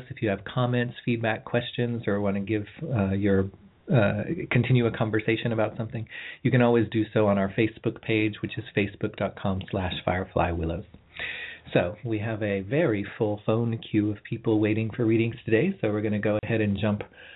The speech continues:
right in. So the first person we're gonna go to is someone calling from area code two five two. Are you there, caller from area code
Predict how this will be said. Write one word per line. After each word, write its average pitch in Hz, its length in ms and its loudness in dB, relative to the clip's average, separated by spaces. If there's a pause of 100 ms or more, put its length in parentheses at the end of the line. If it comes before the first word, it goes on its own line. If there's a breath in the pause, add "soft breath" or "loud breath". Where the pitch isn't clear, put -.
(160 loud breath)
right 120 380 4 (160)
in. 135 640 2 (420 soft breath)
So 120 260 4
the 113 440 -2 (480 soft breath)
first 160 340 2
person 139 320 -2
we're 120 100 0
gonna 117 240 0
go 110 240 0 (140)
to 113 300 0
is 110 160 -2 (100)
someone 120 380 0
calling 117 360 -2
from 113 220 0
area 113 360 4
code 107 420 0 (160)
two 135 240 4 (100)
five 104 300 2 (360)
two. 95 380 2 (1040 loud breath)
Are 123 100 4
you 117 140 8
there, 127 220 6
caller 131 420 2
from 127 160 -4
area 117 300 2
code 117 260 0